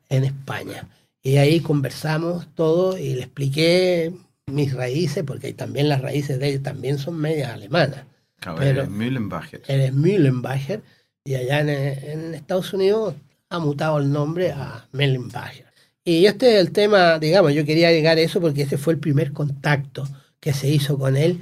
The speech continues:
Speaker 1: y que decir lo que ese contacto y ese minuto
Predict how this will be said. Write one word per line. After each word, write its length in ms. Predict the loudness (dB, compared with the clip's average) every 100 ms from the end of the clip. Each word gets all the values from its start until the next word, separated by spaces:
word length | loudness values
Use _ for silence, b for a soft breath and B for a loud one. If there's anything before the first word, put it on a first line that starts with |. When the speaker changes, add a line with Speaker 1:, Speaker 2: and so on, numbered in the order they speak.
| B B
Speaker 1:
y 220 | 0 0
que 140 | -2 -4
decir 480 | -8 -6 -2 -2 -6 -6
lo 220 | 0 0 0
que 260 | -4 -6 -12 _ 0
ese 260 | 2 2
contacto 640 | -4 -4 -4 -2 -4 -4 -14
y 200 | -6 -2
ese 240 | 0 0 0
minuto 560 | 4 4 2 -2 -6